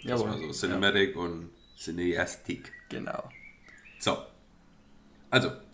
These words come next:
Speaker 1: ich hab hier mir ein, ein wiki punkt de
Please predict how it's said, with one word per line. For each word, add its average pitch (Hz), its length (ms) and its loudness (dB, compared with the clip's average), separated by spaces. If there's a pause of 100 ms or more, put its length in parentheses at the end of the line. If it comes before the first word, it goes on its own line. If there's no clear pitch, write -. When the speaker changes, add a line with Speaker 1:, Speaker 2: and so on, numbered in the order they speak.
(120)
Speaker 1:
ich - 120 -6
hab 123 140 2
hier 117 360 4 (1500)
mir 90 240 0
ein, 90 380 -4
ein 85 260 -8
wiki 98 240 -2
punkt - 360 -10
de 92 380 2